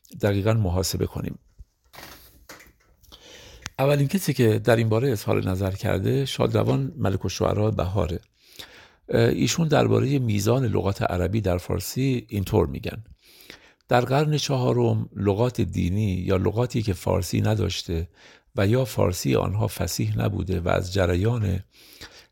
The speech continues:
اه، و از جریان و استعمال نثری افتاده و مخصوص به شعر شده بود و لغات تازی اداری یا لغاتی که من باب ترادف استعمال می‌شده در نثر آن زمان رایج است، ولی مجموع آن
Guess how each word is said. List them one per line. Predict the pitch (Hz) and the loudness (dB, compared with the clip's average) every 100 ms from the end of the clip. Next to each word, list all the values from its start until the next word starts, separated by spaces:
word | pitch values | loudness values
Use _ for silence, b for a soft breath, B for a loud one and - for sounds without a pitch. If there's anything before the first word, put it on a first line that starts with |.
| _ | _
اه، | - 101 - | -2 0 0
و | 95 | 2
از | 101 95 | 4 2
جریان | 98 92 95 120 104 | 2 2 4 2 2
و | |
استعمال | 90 90 - 92 101 107 | 0 0 0 2 2 2
نثری | 92 90 87 - 110 110 92 - - | 0 0 -2 -4 -2 0 0 -4 -8
افتاده | 92 - - 87 87 107 | -6 -6 0 0 2 0
و | 90 90 | 0 -2
مخصوص | 90 87 - 113 | -2 -2 -4 -4
به | - 98 | -4 -6
شعر | - 110 | -2 0
شده | 98 - 90 | -2 -2 -4
بود | 92 101 113 - B B B B - | -2 -2 -4 -8 B B B B 0
و | |
لغات | 104 104 127 143 | 2 4 2 0
تازی | 120 104 98 92 120 117 | -4 0 0 0 -2 -2
اداری | 87 92 87 101 | -2 0 0 0
یا | 92 95 | -2 -2
لغاتی | 95 95 123 135 | -2 0 0 -2
که | 120 110 | -4 -2
من | 98 92 | 0 0
باب | 101 120 117 | 0 0 -2
ترادف | 101 90 87 110 113 - | -2 0 0 0 -2 -6
استعمال | - - 101 90 90 | -8 -4 -2 -2 -2
می‌شده | 90 - 95 110 127 135 B B B B B B | -4 -4 -4 -2 -2 -4 B B B B B B
در | - 107 | 0 2
نثر | 117 139 - | 2 -2 0
آن | - 104 | 0 2
زمان | 95 92 101 | 0 2 0
رایج | 95 87 92 92 | 0 0 0 -2
است، | 92 - - | -4 -6 -4
ولی | 139 | -4
مجموع | 135 110 95 - 131 143 | 0 0 -2 -4 -2 0
آن | 107 104 104 110 | 0 0 0 -2